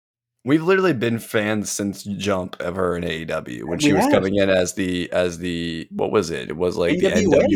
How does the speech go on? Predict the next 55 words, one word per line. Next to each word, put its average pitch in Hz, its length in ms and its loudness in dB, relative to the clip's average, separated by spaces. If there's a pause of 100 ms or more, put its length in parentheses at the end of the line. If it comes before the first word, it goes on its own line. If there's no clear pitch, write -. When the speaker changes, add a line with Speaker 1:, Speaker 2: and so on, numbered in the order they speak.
Speaker 1:
W - 20 4
A 92 140 6
Women's 92 340 0
Speaker 2:
Yeah, - 40 -2
Speaker 1:
Champion. 208 680 0
Speaker 2:
challenging 247 120 -8
Riho 147 180 0
and 113 100 -8
stuff, 104 400 -4
and 113 300 -10 (1500)
it's, 139 300 -4
uh, 135 360 2 (720)
Speaker 1:
God, 101 120 0
that 131 100 6
was 147 120 4
prime 104 400 -2
Riho. 95 400 -6
That 90 60 -10
was 127 140 -6
Speaker 2:
I'm - 0 -
Speaker 1:
good 160 160 2
Speaker 2:
very - 0 -
Speaker 1:
times. 156 200 -2
Speaker 2:
sad 131 260 2
that 117 100 0
it's 117 140 -6
ending 110 240 -4
like 104 200 -10
this, - 360 -8
and 113 160 -6
it's 107 120 -12
from 113 180 -6
an 110 80 -4
injury, 113 500 -6
and, 110 360 -8 (680)
you 170 100 -8
know, 160 240 0
we're 165 140 -4
not 262 120 0
gonna 165 140 -2
really 139 200 -2
touch 135 260 -2
onto 135 280 -2
it, 131 120 -6
but, 117 280 -4 (880)
'cause 127 140 -8
this 131 120 -2
has 131 140 -4
nothing 127 260 0
to 107 60 -6
do 117 120 -2
with 110 120 -4
the 113 100 0
actual 110 300 -2
story, 117 560 -2